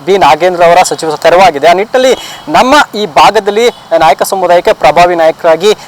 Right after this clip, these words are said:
ನಮ್ಮ ಕೋಟೆ ಭಾಗದ ಅನಿಲ್ ಚಿಕ್ಕಮಾದೂರ್ ಅವರು ಕಾಣಿಸ್ಕೊಳ್ತಿದ್ದಾರೆ. ಧ್ರುವನಾರಾಯಣ ಸಾಹೇಬ್ರು ಇದ್ರು, ಅವರ ತಂದೆ ಆದಂತಹ ಚಿಕ್ಕಮಾದೂರ್ ಅವರು ಇದ್ರು, ಅವರಿಬ್ರು ಸಹ ಕಾಲವಾಗಿದ್ದಾರೆ. ಆ ನಿಟ್ಟಿನಲ್ಲಿ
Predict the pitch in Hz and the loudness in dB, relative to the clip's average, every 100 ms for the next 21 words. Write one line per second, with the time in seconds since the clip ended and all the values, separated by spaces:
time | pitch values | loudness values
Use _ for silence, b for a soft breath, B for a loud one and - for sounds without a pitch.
0 | - 160 190 185 180 175 165 156 - 202 | -6 -2 0 0 -2 -2 0 0 2 2
1 | 170 175 - 175 175 160 160 156 156 165 | 0 -2 -10 -6 -2 0 0 -2 -2 -2
2 | 175 160 139 165 156 160 170 175 180 165 | -6 -6 -2 -2 0 0 0 2 0 0
3 | 180 202 185 151 156 160 175 160 165 156 | 0 2 2 2 0 2 2 4 2 0
4 | - 196 208 - 269 214 180 170 165 190 | 0 0 0 -2 -2 0 -2 -2 -2 -2
5 | - - 175 185 190 254 240 240 214 B | -4 -4 -4 -2 -4 -4 0 2 0 B
6 | - 190 285 254 180 156 170 214 190 202 | -2 0 2 2 0 0 2 2 0 -6
7 | 262 262 | -6 -6